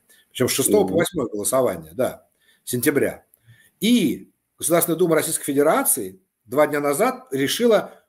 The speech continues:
Speaker 1: досрочно провести даже выборы, то есть можно сейчас начинать, сказали они. Сейчас можно
Speaker 2: <laughs>
Speaker 1: начинать уже голосование. В Судже, в Судженском районе, потому что районный совет избирается тоже, ну и другие там районные города, которые захватила Украина.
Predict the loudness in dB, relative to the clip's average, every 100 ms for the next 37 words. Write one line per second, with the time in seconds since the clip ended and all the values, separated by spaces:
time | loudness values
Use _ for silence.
0 | _ 0 2 4 2 0 -8 -8 -10 -10
1 | -12 -6 -4 -2 -4 -2 0 0 -2 0
2 | -2 -4 -18 -20 _ -20 -20 _ _ _
3 | _ _ _ _ _ _ -4 0 0 2
4 | 0 0 2 -2 -2 -6 -6 -2 -2 -2
5 | -4 -14 _ _ _ -8 -2 2 2 2
6 | -2 -2 -4 -6 -8 -4 0 0 0 0
7 | 0 -2 -4 -8 -8 -4 -2 2 2 2
8 | 0 -4 -8 -20 -6 0 2 2 -2 0
9 | 2 2 0 -6 -4 -4 -4 -10 _ -6
10 | -2 2 0 2 0 2 2 2 2 0
11 | -4 -2 -2 -2 -6 -6 -8 -8 -8 -8
12 | -8 -8 -10